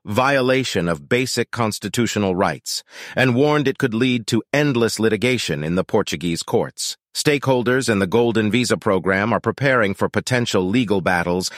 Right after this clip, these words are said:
and launching counteroffensives against the proposed changes. Opining on the Portuguese housing bill,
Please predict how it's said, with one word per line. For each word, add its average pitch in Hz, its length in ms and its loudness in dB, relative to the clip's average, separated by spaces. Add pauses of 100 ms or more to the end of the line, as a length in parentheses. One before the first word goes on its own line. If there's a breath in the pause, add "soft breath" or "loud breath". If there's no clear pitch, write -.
(160 loud breath)
and 120 200 2
launching 123 420 2
counteroffensives 92 1080 -2
against 90 440 -2
the 92 80 -2
proposed 78 720 -2
changes. 71 600 -6 (960)
Opining 160 540 2
on 117 100 4
the - 80 2
Portuguese 98 520 0
housing 101 420 0
bill, 78 340 -4